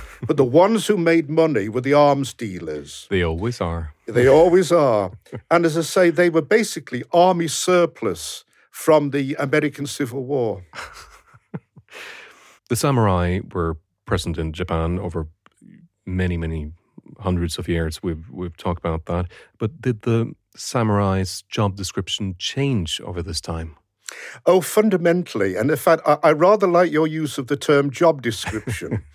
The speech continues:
Speaker 1: <laughs> because it's difficult to be a trained fighter when there's no one to fight. And so you have this strange paradox of the samurai with their classic two swords,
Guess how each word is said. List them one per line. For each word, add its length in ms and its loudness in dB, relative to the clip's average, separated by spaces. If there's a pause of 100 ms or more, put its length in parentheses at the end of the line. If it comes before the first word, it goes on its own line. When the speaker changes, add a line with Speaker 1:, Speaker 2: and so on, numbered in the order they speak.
(160)
Speaker 1:
<laughs> 260 -20
because 340 2
it's 220 -6
difficult 580 -2
to 100 -8
be 400 -2 (400)
a 60 0
trained 540 0
fighter 800 -2 (380)
when 140 2
there's 180 0
no 160 4
one 240 0
to 100 -12
fight. 580 -2 (1000)
And 160 2
so 500 2 (460)
you 180 -4
have 240 2
this 160 -4
strange 540 0
paradox 840 -4 (440)
of 400 4 (760)
the 100 -8
samurai 680 2
with 240 -8
their 320 2 (760)
classic 640 -2
two 260 -6
swords, 880 -2